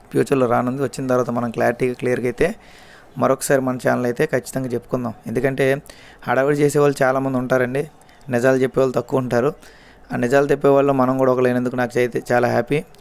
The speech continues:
కాబట్టి ఏది రియల్ ఇన్ఫర్మేషన్, ఏది కరెక్ట్ ఇన్ఫర్మేషన్, దాన్ని మాత్రం మనం ఇద్దాం. ఆ, కాబట్టి మళ్ళీ ఇంకోసారి చెప్తున్నానండి, నా తోటి యూట్యూబర్లకి, చాలామంది YouTube అయితే కొత్తగా స్టార్ట్ చేశారు. మహా అయితే ఐదారు నెలలే అయ్యి ఉంటుంది మీరు YouTube స్టార్ట్ చేసి. నేను స్టార్ట్ చేసి దాదాపు మూడు సంవత్సరాలు అవుతుంది. ఆన్ బేస్లో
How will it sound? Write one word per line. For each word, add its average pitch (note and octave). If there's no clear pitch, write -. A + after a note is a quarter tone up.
కాబట్టి C3+
ఏది C#3
రియల్ C3+
ఇన్ఫర్మేషన్, C3
ఏది C3
కరెక్ట్ -
ఇన్ఫర్మేషన్, B2+
దాన్ని B2+
మాత్రం C3
మనం B2
ఇద్దాం. A#2+
ఆ, A2+
కాబట్టి C3+
మళ్ళీ C3+
ఇంకోసారి C#3
చెప్తున్నానండి, C#3
నా C#3
తోటి C3
యూట్యూబర్లకి, C3
చాలామంది C3+
YouTube B2+
అయితే C3+
కొత్తగా C3
స్టార్ట్ B2
చేశారు. B2+
మహా A#2+
అయితే B2
ఐదారు A#2+
నెలలే B2
అయ్యి B2
ఉంటుంది B2
మీరు B2
YouTube A#2
స్టార్ట్ A#2
చేసి. D3
నేను C3+
స్టార్ట్ C3+
చేసి C3+
దాదాపు C3
మూడు C3
సంవత్సరాలు C3
అవుతుంది. B2+
ఆన్ C3
బేస్లో C3+